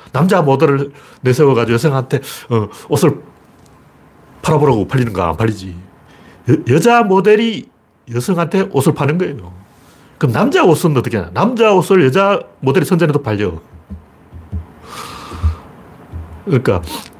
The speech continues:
모델은 여자 모델이, 어, 더 인기가 있다는 거죠. 패션 모델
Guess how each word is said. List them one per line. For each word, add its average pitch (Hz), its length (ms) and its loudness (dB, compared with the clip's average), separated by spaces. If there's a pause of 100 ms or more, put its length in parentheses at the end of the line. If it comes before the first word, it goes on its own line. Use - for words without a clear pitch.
(140)
모델은 127 520 2 (160)
여자 135 180 2
모델이, 139 520 0 (760)
어, 113 220 -2 (520)
더 120 140 2
인기가 151 260 2
있다는 92 220 -2
거죠. 82 140 -12 (1600)
패션 151 260 2
모델 143 480 2